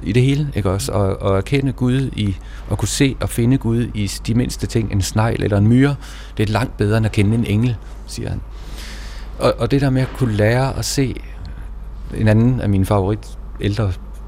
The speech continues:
yndlingsteologer er Isaac af Nineve, der levede i syv hundrede-tallet. Og han, hans store, hans vision er, at det at være kristen, det at være kristen, det er at lære at se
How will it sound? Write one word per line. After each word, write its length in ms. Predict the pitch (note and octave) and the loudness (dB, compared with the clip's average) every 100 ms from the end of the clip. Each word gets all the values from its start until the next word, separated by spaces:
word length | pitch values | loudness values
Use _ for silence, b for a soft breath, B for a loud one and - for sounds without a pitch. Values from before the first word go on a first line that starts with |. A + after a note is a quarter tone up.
| - - - | -12 -12 0
yndlingsteologer 760 | A#2 C3 A#2+ - G#2 G2 F#2+ G2 | 4 4 4 2 2 2 2 2
er 180 | F#2+ - | 0 -2
Isaac 340 | A2 A2 F#2+ | -2 0 2
af 80 | G#2 | 4
Nineve, 400 | A2+ B2+ A#2+ F2+ - - - | 4 4 2 -4 -6 -8 -2
der 60 | |
levede 180 | G2 G2 | 0 0
i 40 | |
syv 180 | G2 C3+ | 2 0
hundrede-tallet. 580 | A#2 G2+ F#2+ - F2 G2 B B B B B B - | 2 0 0 -2 -2 -4 B B B B B B 0
Og 100 | A2+ | 4
han, 360 | A2+ C3+ C#3 - - - | 6 4 2 -2 -10 -8
hans 220 | A2+ D3 D#3 | 2 2 2
store, 340 | - B2 C#3 - - | 0 0 0 -2 -4
hans 260 | C#3 C3+ C#3 | -2 -2 0
vision 320 | - B2 G2+ | 2 2 2
er, 40 | |
at 120 | G#2+ | 0
det 100 | C3 | 0
at 80 | C#3 | 0
være 100 | A#2 | 0
kristen, 520 | - - C#3 - G#2 - B B B B B B B - - - | -2 -2 -2 -4 -6 -6 B B B B B B B -12 -4 2
det 120 | D3 | 2
at 80 | A#2+ | 4
være 100 | G#2+ | 0
kristen, 360 | - B2 - | 0 0 0
det 120 | C#3 C3 | 0 2
er 160 | B2+ | 2
at 100 | A#2+ | 0
lære 500 | F#2+ G2 G2+ B2 C3 - | 2 2 4 2 -2 -4
at 80 | |
se 280 | - - C3 | -2 0 -2